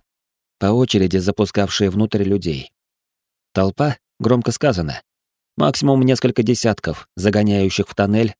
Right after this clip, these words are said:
восстановленные из старья грузовые и сельскохозяйственные машины, доверху гружённые всяким скарбом.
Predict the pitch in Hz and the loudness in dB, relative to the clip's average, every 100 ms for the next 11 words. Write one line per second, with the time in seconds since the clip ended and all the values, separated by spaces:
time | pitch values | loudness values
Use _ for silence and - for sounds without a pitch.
0 | - 104 - 107 107 104 104 104 104 98 | -4 -4 0 2 2 2 2 2 2 0
1 | - 104 104 117 110 _ _ - 127 117 | 0 0 2 0 -2 _ _ 0 2 4
2 | 120 135 135 127 120 - 120 - 117 110 | 4 4 4 2 0 2 0 0 0 2
3 | 113 104 113 107 107 104 101 - 76 71 | 2 0 -2 0 0 0 -2 -4 -6 -8
4 | - _ - 98 101 101 - 101 98 92 | -12 _ -2 2 4 2 2 0 2 2
5 | 101 98 98 95 - 92 98 92 101 71 | 0 0 -2 -2 -2 -2 -2 -4 -6 -6
6 | 64 | -10